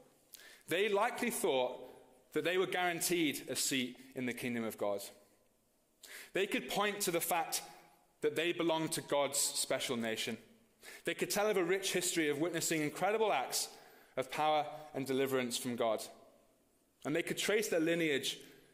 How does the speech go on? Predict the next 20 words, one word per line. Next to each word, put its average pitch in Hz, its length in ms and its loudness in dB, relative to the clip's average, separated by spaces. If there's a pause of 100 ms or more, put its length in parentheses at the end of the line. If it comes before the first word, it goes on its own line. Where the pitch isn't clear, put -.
(120)
back 165 240 -2
to 165 100 -2
the 147 120 0
heroes 160 500 2
of 139 80 0
the 131 60 -2
faith, - 520 -2 (720)
Abraham, 139 540 -2 (260)
Isaac, 117 520 0 (400)
and 117 140 -6
Jacob. 117 420 -4 (1700)
Not 165 140 0
only 185 240 2
that, 185 260 2 (560)
they 170 100 0
were 170 100 4
fortunate 196 480 2
enough 175 360 0
to 165 100 4
live 165 420 2